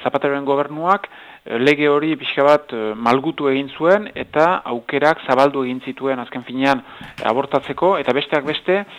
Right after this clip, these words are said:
hamasei urtetik gorako, eh, neskek edo emakumeak bazuten posibilitatea abortatzeko gurasoen,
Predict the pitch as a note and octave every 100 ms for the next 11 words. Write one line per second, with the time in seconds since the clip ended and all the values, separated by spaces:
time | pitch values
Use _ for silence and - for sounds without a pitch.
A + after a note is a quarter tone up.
0 | - - - C#3 E3 - E3 D#3+ C#3+ -
1 | D3 D3+ C3+ C#3+ C#3+ D#3+ D3+ C3+ A2 A2
2 | G#2+ G#2+ G#2 A2+ B2 - E3 E3+ A#2 A#2
3 | C3+ C#3+ C#3+ F3 F#3 B2+ D#3 D3 D3 C#3+
4 | C#3+ C#3 C#3+ C#3+ C3+ C#3+ D3 D#3 E3 G3+
5 | - - - B2+ C#3+ D#3 - E3 E3+ G3+